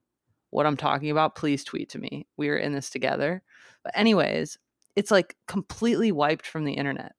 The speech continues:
Like, there's no clip of this guy in this confessional doing this, like, scat song. It's impossible to find. And I was with a friend of mine the other night who was like, "Oh my God, I remember that. We have to watch it."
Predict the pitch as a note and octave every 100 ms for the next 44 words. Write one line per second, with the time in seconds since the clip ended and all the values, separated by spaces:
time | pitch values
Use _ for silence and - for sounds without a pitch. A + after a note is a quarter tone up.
0 | - D3+ - D#3 E3+ F3 F#3 G3+ G3+ G#3
1 | _ _ _ _ _ - - D#3 G3+ -
2 | - - D#3+ D3 D#3 - - C3 C3+ D#3
3 | F3+ G3 - E3 D3+ - C#3+ - C3+ C#3
4 | F3+ F3+ D#3 D3 D3+ D3+ C#3+ - - -
5 | - - - - - F#3+ G#3 A#3 B3+ _
6 | _ _ _ _ _ _ _ _ F3+ E3+
7 | E3 - D#3+ E3 E3 D3+ - C#3 D#3+ F#3
8 | C#3+ C#3+ C#3+ E3+ F3 - E3+ F3+ D#3+ C#3
9 | C#3+ D3+ C#3+ C#3+ C#3+ D#3 D#3+ - G#3 C4
10 | D4+ D#4 E4+ F4+ F4+ D#4 C#4 C4 D#4 D#4
11 | D4 F4 - G#3 -